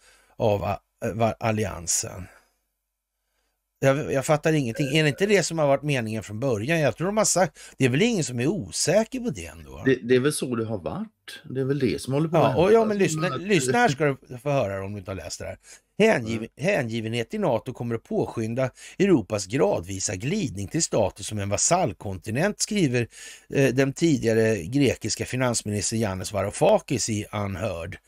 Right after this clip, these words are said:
Speaker 1: Och, och jag vill påstå att, eh, han har väl inte koll på den djupa staten då, eller? Jag fattar inte det där. Jag frågar
Speaker 2: Nej.
Speaker 1: i-, igen,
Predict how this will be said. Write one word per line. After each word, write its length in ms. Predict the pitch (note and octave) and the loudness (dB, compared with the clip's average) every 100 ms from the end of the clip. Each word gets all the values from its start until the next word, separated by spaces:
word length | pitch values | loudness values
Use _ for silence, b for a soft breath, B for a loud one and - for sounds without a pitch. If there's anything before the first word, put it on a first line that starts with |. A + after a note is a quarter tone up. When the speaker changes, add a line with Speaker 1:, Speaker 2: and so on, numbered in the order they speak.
| B B B | B B B
Speaker 1:
Och, 200 | C3+ B2+ | 2 4
och 100 | D3+ | 6
jag 100 | B2+ | 4
vill 180 | C#3 E3+ | 2 -2
påstå 560 | A#3 G3 - E3+ D#3 D3+ | 2 2 2 -2 2 2
att, 500 | C#3 C#3 - _ C#3+ | 2 0 0 _ 0
eh, 240 | C#3+ C3+ - _ _ _ b b b - - | 2 2 -2 _ _ _ b b b -14 -2
han 220 | C#3 C3 | 0 2
har 120 | C#3+ | 0
väl 120 | G#3+ | 0
inte 140 | A3+ D#3 | -2 -2
koll 280 | - F#3+ A3+ | 0 0 0
på 120 | A#3+ | -4
den 100 | A#3+ | -6
djupa 200 | A3+ E3+ | -2 -4
staten 420 | - F#2 - G2+ | -2 -6 -8 -14
då, 140 | F2 | -12
eller? 200 | F2+ D3 | -4 -2
Jag 100 | F#3+ | -2
fattar 280 | F3+ E3+ - | 0 -2 -2
inte 180 | G#3 G2+ | -6 -8
det 60 | E2 | -12
där. 180 | G2+ - B B - | -12 -14 B B 2
Jag 160 | C#3+ | 2
frågar 400 | - G3+ D#3 D#3 | 4 4 4 4
Speaker 2:
Nej. 140 | F3 F3 | 2 0
Speaker 1:
i-, 100 | D#3 | 0
igen, 520 | D#3 F3 G#3 G#3+ | 2 2 2 -2